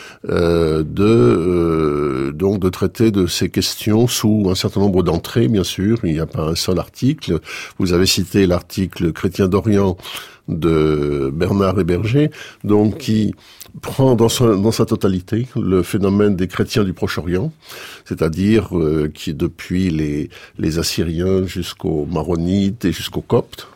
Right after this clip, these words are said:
également, euh, donc d'Égypte, et puis euh, par ailleurs, nous avons des, des articles, par exemple, sur les Maronites. Euh, nous avons un article également sur, euh, justement les communautés,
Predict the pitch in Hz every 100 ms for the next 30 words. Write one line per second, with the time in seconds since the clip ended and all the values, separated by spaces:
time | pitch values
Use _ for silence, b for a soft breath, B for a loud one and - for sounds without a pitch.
0 | - - 76 73 78 90 87 80 73 73
1 | 73 82 82 87 90 104 160 - - B
2 | B B B - 95 - 123 135 147 -
3 | B _ - 92 90 87 85 82 80 78
4 | 78 78 - 90 92 90 98 123 143 113
5 | 92 87 87 85 95 110 120 110 85 85
6 | 82 82 - B B - 92 90 85 -
7 | 110 120 - 80 78 90 95 - 80 78
8 | 82 113 104 101 - - - B B B
9 | - 85 82 82 82 80 87 87 87 85
10 | 92 92 90 - 82 87 87 - 101 -
11 | 90 92 90 98 104 - - 95 95 98
12 | 95 90 85 85 - - 117 92 107 107
13 | 98 104 110 101 101 95 82 - 110